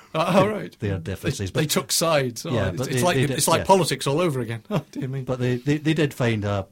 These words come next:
Speaker 1: a nice way to finish it and to kinda indicate that that was a
Speaker 2: Excellent.
Speaker 1: that was a line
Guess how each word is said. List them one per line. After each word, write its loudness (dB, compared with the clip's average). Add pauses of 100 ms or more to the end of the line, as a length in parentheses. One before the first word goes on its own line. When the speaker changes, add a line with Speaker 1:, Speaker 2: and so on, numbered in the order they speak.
Speaker 1:
a 0
nice 0
way -4
to -10
finish -8
it -12
and -10 (420)
to -14
kinda -10
indicate -10
that -18
that -12
was -16
a -14 (280)
Speaker 2:
Excellent. -12
Speaker 1:
that -8
was -8
a -8
line -8